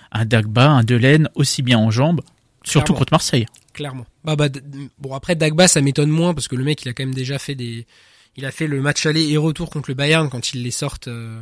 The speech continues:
Speaker 2: il y a deux ans, si je dis pas de bêtises. C'est un, au, au P S G, il a quand même fait des gros, gros matchs.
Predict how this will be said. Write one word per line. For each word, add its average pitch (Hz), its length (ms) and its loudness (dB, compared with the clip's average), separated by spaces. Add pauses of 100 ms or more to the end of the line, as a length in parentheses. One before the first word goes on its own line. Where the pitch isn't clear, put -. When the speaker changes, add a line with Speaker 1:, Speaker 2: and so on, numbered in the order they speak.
Speaker 2:
il 113 80 -18
y 113 40 -18
a 113 160 -16 (160)
deux 123 220 -14
ans, 190 100 -10 (220)
si - 140 -18
je 131 60 -14
dis 131 60 -14
pas 131 80 -12
de 123 60 -16
bêtises. 175 320 -12 (600)
C'est - 200 -2
un, 110 80 -6 (420)
au, 135 100 -6 (180)
au 147 80 -12
P 147 140 0
S 151 60 6
G, 185 120 6
il 156 60 6
a 135 40 4
quand 147 100 2
même 151 120 4
fait 160 140 0
des 131 120 -2
gros, 127 280 -4
gros 139 220 -2
matchs. 165 300 4